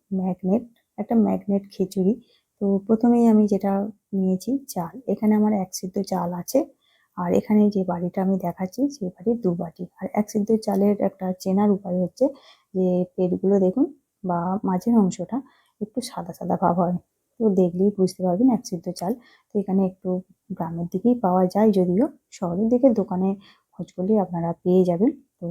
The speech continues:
আমি আজকে খিচুড়ি আমরা কম বেশি খেয়েছি, আর খিচুড়ি খেতে সবাই ভালোবাসে। এখানে আমি একটা ম্যাগনেট খিচুড়ি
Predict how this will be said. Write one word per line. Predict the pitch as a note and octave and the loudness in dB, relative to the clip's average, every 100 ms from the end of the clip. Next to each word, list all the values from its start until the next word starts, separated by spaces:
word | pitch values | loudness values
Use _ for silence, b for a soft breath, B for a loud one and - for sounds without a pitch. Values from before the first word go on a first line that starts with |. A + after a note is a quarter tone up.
| F3 - | -10 -6
আমি | F#3+ G#3 | 0 2
আজকে | G3+ G3+ F#3 G#3 A3 | 2 0 -2 -2 -4
খিচুড়ি | - A3 A#3 | -4 2 4
আমরা | A#3 A#3+ | 4 2
কম | A#3 F3 | 0 0
বেশি | F#3 A3 | 0 -2
খেয়েছি, | G#3+ F3+ F3 E3+ C4+ B B B | -4 -2 -2 -2 -4 B B B
আর | F#3+ | -8
খিচুড়ি | F#3 F3 F#3 F#3+ | -4 -2 0 0
খেতে | G3 G#3 | 0 -4
সবাই | - F3+ E3+ E3+ | -6 -6 -4 -2
ভালোবাসে। | E3+ E3 E3 E3+ A#3 | -2 -2 -4 -4 -4
এখানে | G3 G3+ G3+ | -2 0 2
আমি | G#3 G#3+ | 4 4
একটা | G3 - A3 b b b b - | 2 -4 -14 b b b b -10
ম্যাগনেট | F3+ E3 F3+ F#3+ - | -6 -2 -2 -2 -4
খিচুড়ি | F3 - | -10 -4